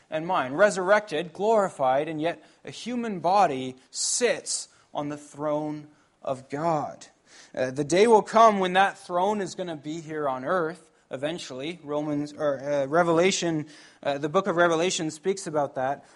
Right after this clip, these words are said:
But for now, the place where Christ rules, where he needs to be,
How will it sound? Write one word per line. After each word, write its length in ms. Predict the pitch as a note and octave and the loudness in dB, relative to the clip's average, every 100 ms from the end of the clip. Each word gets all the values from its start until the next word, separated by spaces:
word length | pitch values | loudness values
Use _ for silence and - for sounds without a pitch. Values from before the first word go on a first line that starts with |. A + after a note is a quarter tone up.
| _ | _
But 120 | F#3 | -4
for 200 | F3+ F#3+ | -2 -4
now, 260 | F#3+ A#3 C4+ | 2 4 4
the 100 | A3 | 2
place 500 | - - A#3 D4+ - | -6 -6 -4 -4 -6
where 140 | B3+ | -8
Christ 480 | A3+ - A#3+ A#3+ - | -10 -8 -6 -6 -8
rules, 560 | E3+ G3+ D4+ G#3+ E3 D3+ | -8 -4 -2 0 -2 -4
where 120 | F3+ | -6
he 100 | F3 | -6
needs 600 | E3+ E3+ F#3 C4+ B3+ - | -6 -4 -2 -4 -4 -8
to 100 | B3+ | -8
be, 600 | F3+ A3 C4+ D3 C#3 D3+ | -10 -8 -8 -6 -8 -10